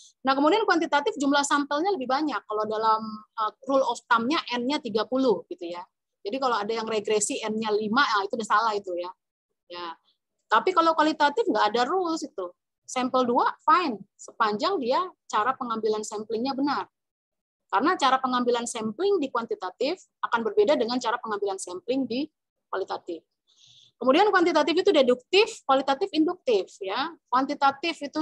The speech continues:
sifatnya prediksi, kita bisa memproyeksi pertumbuhan ekonomi, memproyeksi berapa sih, eh, pen-, eh, kayak hari ini nih, kami disuruh memproyeksi kira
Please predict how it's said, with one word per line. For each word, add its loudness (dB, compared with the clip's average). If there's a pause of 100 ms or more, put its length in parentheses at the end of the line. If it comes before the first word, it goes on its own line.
sifatnya 0
prediksi, 0
kita -6
bisa 0
memproyeksi -4
pertumbuhan -4
ekonomi, 4 (400)
memproyeksi 0
berapa 0
sih, -4
eh, -4
pen-, -10
eh, -2
kayak 0 (260)
hari 0
ini 2
nih, -4 (600)
kami -2
disuruh -2
memproyeksi -4
kira -4